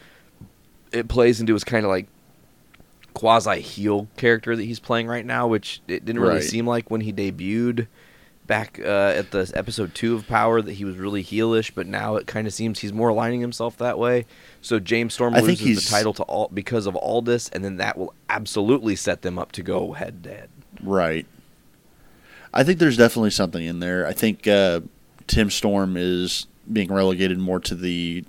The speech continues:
Speaker 2: tag team division. I do think you're gonna have an Eli Drake, you know, kind of worming his way into the title picture at some point. Um, but really, it just depends on how many more people they can get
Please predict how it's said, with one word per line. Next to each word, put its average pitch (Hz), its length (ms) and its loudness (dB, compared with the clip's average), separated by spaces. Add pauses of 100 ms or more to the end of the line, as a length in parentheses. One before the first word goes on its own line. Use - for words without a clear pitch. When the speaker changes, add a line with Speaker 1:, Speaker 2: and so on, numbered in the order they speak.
(120)
Speaker 2:
tag 92 240 0
team 95 260 -2
division. 92 540 0 (520)
I 98 120 4
do 104 160 6
think 107 180 -2
you're 107 120 2
gonna 98 200 4
have 101 140 4
an 92 80 0
Eli 95 260 2
Drake, 90 480 0 (880)
you 104 160 2
know, 92 60 0
kind 98 200 0
of 90 120 -2
worming 95 320 0
his 95 180 -4
way 95 300 2
into 92 280 -4
the 92 120 -2
title 95 260 2
picture 98 320 -2
at - 100 -6
some 87 220 -4
point. 101 360 -2 (920)
Um, 92 640 4 (420)
but 117 240 4
really, 120 300 10
it 107 80 2
just 107 160 0
depends 104 280 0
on 95 260 2
how 110 220 2
many 104 160 2
more 95 180 0
people 95 320 -4
they 92 140 0
can 95 200 -4
get 95 340 2